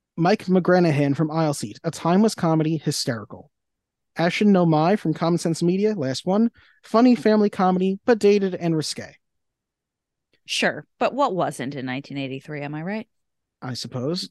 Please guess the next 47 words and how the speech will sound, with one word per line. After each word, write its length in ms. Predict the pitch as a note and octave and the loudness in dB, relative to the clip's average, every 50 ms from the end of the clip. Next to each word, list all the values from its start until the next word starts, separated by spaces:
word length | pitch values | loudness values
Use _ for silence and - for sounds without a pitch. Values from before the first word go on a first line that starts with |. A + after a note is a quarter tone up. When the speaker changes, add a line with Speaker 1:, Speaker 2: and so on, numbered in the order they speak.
| _ _ | _ _
Speaker 1:
The 180 | F3 E3 F3 - | 0 0 0 4
film 200 | - G#3+ G#3+ G#3 | 4 4 6 6
was 120 | G3 F3+ | 4 4
directed 320 | - F3+ F#3 F3 - F#3 | 4 4 4 4 2 2
by 140 | E3+ F3 E3 | 2 2 2
Harold 260 | D3 D#3 E3+ D#3+ D3+ | 4 4 4 2 4
Ramis, 360 | D3+ D#3+ D#3+ F3 G#3+ A#3 - - | 2 2 2 4 2 0 0 0
who 80 | D#3+ | -2
also 280 | D3+ E3 D#3 C#3+ - D#3 | 0 0 -2 -2 -2 -2
directed 320 | D#3 D#3 D3 - D3 C3+ | 0 -2 0 -2 -6 -8
Caddyshack, 560 | - - E3 F3 F3+ F3 - F#3+ E3+ F3 - - _ | -6 -2 -2 -2 0 0 0 -2 -2 -2 -4 -8 _
Groundhog 480 | - D#3+ E3 E3+ D#3 C#3+ D#3 D#3 D3+ C#3+ | -2 0 0 0 0 0 0 -2 0 0
Day, 260 | D3+ D3+ D#3 D#3 C#3+ | 0 0 0 0 0
and 180 | C3+ D#3+ D#3+ | 0 -2 -2
Analyze 460 | D3+ D#3 C#3+ C#3 C#3 C#3 C3+ C3 B2 B2+ | 0 0 0 0 0 -2 -4 -6 -6 -4
This, 320 | C#3 E3+ A3+ - - - _ _ _ _ _ _ _ - | -4 -4 -4 -4 -8 -10 _ _ _ _ _ _ _ -4
and 120 | C#3 C#3 | 0 0
was 120 | C3+ C#3+ | 0 0
Speaker 2:
Mm. 60 | D3 D#3+ | 0 0
Speaker 1:
also 220 | D3+ D3+ - D#3+ | 0 2 2 2
one 140 | C#3+ D3 C#3+ | 2 2 2
of 60 | C3+ | 2
the 60 | C#3 | 0
stars 300 | - - D3 C#3+ C#3+ C3 | 0 0 2 2 2 0
of 80 | C3 B2+ | -2 -4
Ghostbusters. 600 | C3 B2 B2 - - B2+ - - F#3+ A#3+ - - - _ _ _ _ _ _ _ _ _ _ _ _ _ _ _ _ _ - | -6 -6 -6 -6 -8 -8 -6 -4 -4 -4 -4 -8 -16 _ _ _ _ _ _ _ _ _ _ _ _ _ _ _ _ _ -6
Uh, 260 | C#3+ C#3+ C#3+ C#3+ C#3+ B2 - | -4 -2 0 -2 -2 -4 -6
written 300 | D#3+ D#3 E3+ F#3+ G3+ F#3+ | -2 0 2 4 4 4
by 180 | F3 E3 E3 | 4 4 2
John 280 | D3+ D3+ D#3+ D#3+ E3+ D#3 | 2 2 2 2 2 2
Hughes, 420 | B2+ - E3 D#3+ E3 F#3+ G3 - | 0 0 0 0 0 0 -2 -2
who 100 | - C#3 | -4 -4
dominated 460 | B2+ - D#3+ D#3 F3 F#3 F3 E3 E3 E3 | -2 0 2 4 4 4 4 2 0 -2
the 120 | E3 D#3 | 0 0
eighties 440 | D3+ C#3+ C#3 C#3+ C#3+ D#3+ E3+ E3 - | 0 0 0 0 -2 -2 -4 -6 -4
and 200 | D3 C#3+ C#3+ C#3+ | -2 0 0 0
also 300 | C#3+ D3+ D3 - - D3 | 0 0 -2 0 0 0
wrote 300 | C#3 C#3 C#3 C#3 C3 A#2+ | 0 0 0 -2 -2 -4
Home 220 | - D3+ D3+ D#3 | -2 -2 0 2
Alone, 340 | D3 D3 D#3 E3 F3+ G#3 G#3 | 2 2 2 2 2 0 0
Ferris 260 | - - C#3 C3 - | -2 -4 -6 -6 -8
Bueller's 320 | - D3+ C#3+ C#3 B2+ B2 - | -6 -4 -2 -2 -2 -2 -4
Day 140 | C3 B2 | -4 -6
Off, 320 | B2+ C#3 E3 F3+ F#3 F#3 - | -4 -2 -2 -2 -2 -2 -4
The 80 | E3+ | -6
Breakfast 380 | C3+ - D3+ D#3+ - F3+ E3 - | -2 0 -2 0 0 -2 -4 -2
Club, 360 | - - E3+ E3+ E3 E3 F3 | -4 -2 0 0 0 -2 -4